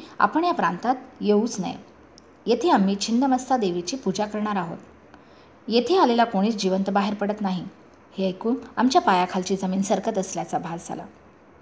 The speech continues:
त्याचवेळी एका तेजोमयी योगिनी मातेचे तेथे आगमन झाले.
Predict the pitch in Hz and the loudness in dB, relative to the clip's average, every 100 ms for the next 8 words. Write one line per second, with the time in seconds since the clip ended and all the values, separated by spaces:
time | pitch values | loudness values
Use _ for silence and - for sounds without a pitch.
0 | - 185 190 190 190 233 - - - 285 | -2 -2 0 0 0 0 -6 -10 -2 0
1 | 285 233 233 294 330 294 320 - - - | 2 4 4 4 4 4 4 -2 -12 2
2 | 214 214 294 302 190 - 175 247 240 226 | 4 6 4 4 2 0 -2 -2 -2 0
3 | - 180 185 208 190 160 | 2 0 0 -2 -2 -6